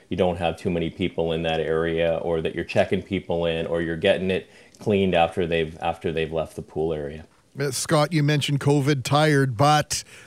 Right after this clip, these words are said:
Speaker 2: on the other side, the flip side of this coin is what's happening in Saskatchewan right now, where they're having to claw back some of the things that they'd already opened. Uh, some people calling it a false start and a travel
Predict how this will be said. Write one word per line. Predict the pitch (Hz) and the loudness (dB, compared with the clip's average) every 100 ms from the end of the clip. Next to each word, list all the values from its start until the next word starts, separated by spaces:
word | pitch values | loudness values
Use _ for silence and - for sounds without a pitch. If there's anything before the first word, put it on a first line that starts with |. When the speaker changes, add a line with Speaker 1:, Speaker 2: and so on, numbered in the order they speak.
| - | 0
Speaker 2:
on | 147 156 | 2 4
the | 151 | 4
other | 160 165 160 | 4 4 2
side, | - 165 160 | 4 4 4
the | 143 | 2
flip | - 170 - | 2 0 0
side | - 165 156 | 2 4 4
of | 139 | 2
this | 147 | 0
coin | - 156 165 160 | 2 2 4 4
is | 151 135 | 4 4
what's | 147 - | 2 4
happening | 151 156 156 | 2 4 2
in | 147 131 | 2 2
Saskatchewan | 131 - 151 165 - 165 135 | 0 2 4 4 2 2 4
right | 127 123 127 | 4 2 2
now, | 120 123 127 - - - - | 4 6 4 2 -10 -10 0
where | 135 | 2
they're | 131 127 | 4 4
having | 151 147 | 4 4
to | 139 | 2
claw | - 147 151 143 | 2 4 6 4
back | 139 135 151 160 - - | 4 4 4 2 -6 -6
some | - 156 151 | 0 2 4
of | |
the | 131 | 2
things | - 160 147 | 2 0 2
that | 131 | 0
they'd | 131 127 | 0 4
already | 135 147 135 143 143 127 147 | 4 4 4 4 4 2 4
opened. | 160 151 165 165 147 - - 123 | 2 4 4 4 2 -4 -16 -4
Uh, | 107 104 101 | 0 0 0
some | - 139 | 0 0
people | 131 139 135 | 0 -2 -2
calling | - 139 131 120 | 2 4 4 2
it | |
a | 110 | 0
false | - 147 143 127 | 0 2 4 2
start | - - 147 156 165 143 | -2 2 4 4 4 2
and | 139 | 2
a | 123 | 2
travel | - - 165 190 180 196 160 | 0 2 4 6 6 4 2